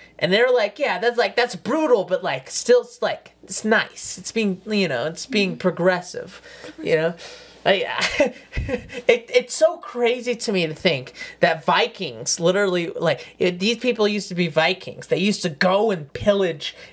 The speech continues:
Speaker 1: entire villages, destroy them,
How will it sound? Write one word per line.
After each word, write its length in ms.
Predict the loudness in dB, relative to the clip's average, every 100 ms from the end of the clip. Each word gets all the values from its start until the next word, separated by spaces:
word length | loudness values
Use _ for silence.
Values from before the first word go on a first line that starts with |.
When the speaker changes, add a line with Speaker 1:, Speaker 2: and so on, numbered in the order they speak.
| -2
Speaker 1:
entire 760 | -2 -2 -4 2 4 4 2
villages, 640 | 0 -2 0 -2 -4 -10 -8
destroy 800 | -6 -4 -4 0 2 4 4 0
them, 360 | -6 -10 -14